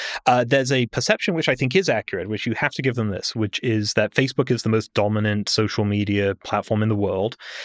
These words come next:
and there is an impact on how to reach as many people as you want if you're kicked off Facebook. It would be naive to say that that doesn't have an impact.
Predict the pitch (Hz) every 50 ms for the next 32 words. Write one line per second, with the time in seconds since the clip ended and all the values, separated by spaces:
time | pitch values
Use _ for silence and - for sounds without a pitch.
0 | - - - - 117 110 107 104 107 107 104 104 - - - 131 117 113 117 113
1 | - 120 131 165 165 - - 110 101 98 - - - - - - - 117 113 107
2 | 107 107 104 104 104 - - - - - 117 110 - 110 101 98 107 117 117 -
3 | 117 104 113 107 104 101 - 107 104 - 110 101 - 110 104 104 104 101 95 95
4 | - - 110 - - 110 104 101 - - 113 110 - 120 110 - - 123 120 -
5 | - - - 143 147 143 160 151 147 147 147 160 180 185 170 - - 139 127 120
6 | - 127 117 110 110 107 - 104 98 110 101 113 104 - 107 104 - 104 - -
7 | 101 104 104 104 - 107 107 - - _